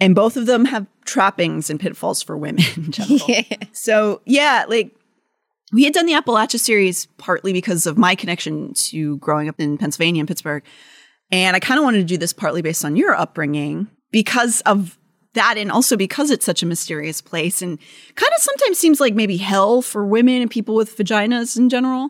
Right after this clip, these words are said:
Speaker 2: Oh, my God. There was this girl in my high school who was, um, she was considered loose, you know, and then a football,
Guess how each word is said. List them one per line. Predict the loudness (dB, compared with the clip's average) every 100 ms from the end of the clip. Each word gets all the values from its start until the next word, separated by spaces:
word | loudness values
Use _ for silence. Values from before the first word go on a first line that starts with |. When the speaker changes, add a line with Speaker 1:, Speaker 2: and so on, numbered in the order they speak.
| -2
Speaker 2:
Oh, | 0
my | 2 0
God. | 0 0 0 2
There | 2
was | 2
this | -2
girl | -2 0 0
in |
my | 0 0
high | -2 -4
school | -2 0 0 -2
who | -4 -4 -2
was, | 0 0
um, | 0 0 -2 -4 -10 -12 _ -20 -20 _ _
she | -4 0 2
was | 0
considered | -2 0 0 0 -2
loose, | -2 -2 -6 -8 -10 -10 -2
you | 0
know, | 2 0 0 -2
and | 0 0
then | 0 -2 -4
a | -8
football, | -4 -4 0 -2